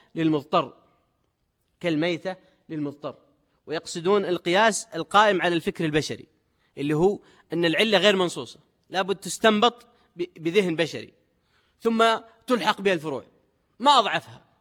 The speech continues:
ولذلك حتى القياسين أنفسهم يقولون: "الثابت بالقياس لا يقاس عليه"،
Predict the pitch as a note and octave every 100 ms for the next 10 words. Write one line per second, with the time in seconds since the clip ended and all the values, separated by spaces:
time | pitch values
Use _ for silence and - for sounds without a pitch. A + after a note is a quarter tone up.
0 | _ _ _ _ _ _ F3 G#3 B3+ A#3+
1 | - C4+ - A#3+ A3 A3+ A#3 A3+ G#3+ A3+
2 | F#3+ F#3+ G3 A3 - _ - F3+ A3 B3
3 | A3+ - - G3+ - C4 A#3 A3 A3+ A3+
4 | A#3+ G#3 F#3+ A#3 A3+ G3 D#3+ D3